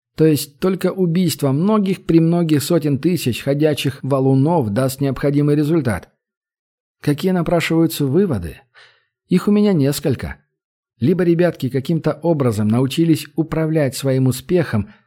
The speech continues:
оттого им сыплются нужные вещи сразу со стопроцентной гарантией, либо протащили камни с Н, С и К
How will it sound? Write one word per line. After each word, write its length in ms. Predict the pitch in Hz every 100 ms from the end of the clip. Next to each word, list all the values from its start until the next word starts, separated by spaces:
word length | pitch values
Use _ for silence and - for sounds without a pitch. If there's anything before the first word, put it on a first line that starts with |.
| _ -
оттого 420 | 113 - 135 143
им 140 | 139
сыплются 460 | 127 143 131 127 131
нужные 340 | 135 123 131
вещи 300 | 135 135 -
сразу 400 | 117 123 143 117
со 180 | 101 127
стопроцентной 720 | - 123 135 127 127 135 160
гарантией, 640 | 165 160 135 98 80 69 67 _ _ _ -
либо 280 | 107 165 185
протащили 560 | 180 170 160 - 170
камни 520 | 160 170 160 160 160 143
с 200 | - - _ -
Н, 420 | 160 143 110 - _ _
С 360 | 156 139 - - -
и 140 | 131
К 420 | 131 - 175 131